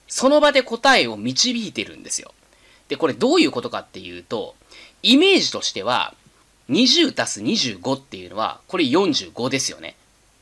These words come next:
で、これって、おそらく二十足す二十五イコール四十五。これ答え覚えてるっていう人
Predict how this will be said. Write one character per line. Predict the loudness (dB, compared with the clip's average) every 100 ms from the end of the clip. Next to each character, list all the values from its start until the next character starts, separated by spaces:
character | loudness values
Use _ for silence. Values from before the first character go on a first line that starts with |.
| _
で、 | 0 0 -2 -18 -20 2
こ | 4
れ | 4
っ |
て、 | 0 _ 2 2 0 -16 -20 _
お | -2
そ | 2 4
ら | 4
く | 2 -2 -2 _ _
二 | 2 4
十 | 4 2 2
足 | 0
す | -2
二 | 0 0
十 | 0 -2
五 | -4 -6 -6
イ | -10
コ | 2 4 4
ー |
ル | 4
四 | 4 6 4
十 | 0 -6
五。 | -8 -10 _ _ _ _ _
こ | 8
れ | 8 8
答 | 4 4 4
え | 4 0
覚 | -6 0 2
え |
て | 0 -2
る | -8
っ |
て | -8 -12
い |
う | -12
人 | -12